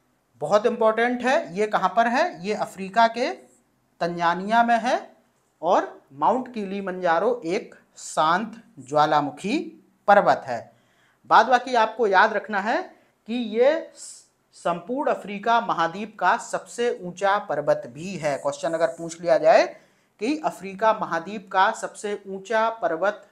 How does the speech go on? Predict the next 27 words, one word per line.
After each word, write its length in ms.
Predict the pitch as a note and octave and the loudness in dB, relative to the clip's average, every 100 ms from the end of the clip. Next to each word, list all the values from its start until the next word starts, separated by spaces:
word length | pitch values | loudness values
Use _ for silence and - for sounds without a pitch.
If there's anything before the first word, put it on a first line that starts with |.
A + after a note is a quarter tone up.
| - | -18
शिखर 400 | - D#3+ F#3+ F3+ | -12 -8 -6 -4
कौन 320 | F3+ F3 G3 | -2 -4 -4
सा 160 | A#3 G#3 | -2 0
है, 180 | A#3+ F4 - _ _ _ _ | 0 -2 -6 _ _ _ _
तो 340 | G3 C#4+ - - | 2 2 0 -10
किलिमंजारो। 1400 | F#3+ F3+ F#3+ B3+ F4 - B2+ D3+ E3+ F3 E3+ F3+ E3 - - _ _ _ _ | -10 -8 -4 -4 -4 -10 -6 -4 -2 4 8 8 4 -2 -12 _ _ _ _
बाद 220 | C#3 G3+ | 4 6
बाकी 340 | A#3 A#3+ B3+ D4+ | 6 2 0 -4
किलिमंजारो 720 | C4 G3+ A3 G#3 G3+ F#3+ G#3 | -4 -6 -4 -4 2 4 4
के 140 | A3+ G#3+ | 2 -2
संदर्भ 380 | F3 F3 G#3+ | -2 0 0
में 120 | A3+ G#3+ | 0 -4
एक 300 | F3+ A3 A3+ | 2 2 2
फैक्ट 320 | G#3 G3+ G#3+ | -2 -2 0
और 180 | A3 A#3 | 0 4
याद 240 | G3 F#3+ | 4 2
रखना 260 | E3+ F#3 E3+ | -2 -6 -4
है 120 | F3+ | 0
आपको 420 | E3+ D#3+ - C4+ F#4 - _ _ _ _ _ - | 0 -2 2 2 2 -6 _ _ _ _ _ -10
कि 80 | A#3 | -8
किलिमंजारो 1000 | - G3+ G3+ B3+ C4 G#3 F#3 F3 A3+ A3+ - | -8 -10 -6 -4 -2 0 4 4 6 4 2
विश्व 260 | A3 B3+ B3+ | -2 -2 -4
का 260 | B3 F3 G#3 | 4 6 6
सबसे 680 | - E3 - - B3 A#3+ - | 2 -6 -6 -2 0 0 -4
ऊंचा 460 | F#3 F#3 - G#3+ A3+ | -12 -8 2 4 4
स्वतंत्र 600 | A3 E3+ - G#3 G#3+ G#3+ | 0 -4 0 -2 -2 -8
खड़ा 420 | G#3 D#3 D#3 F3 | -4 0 4 4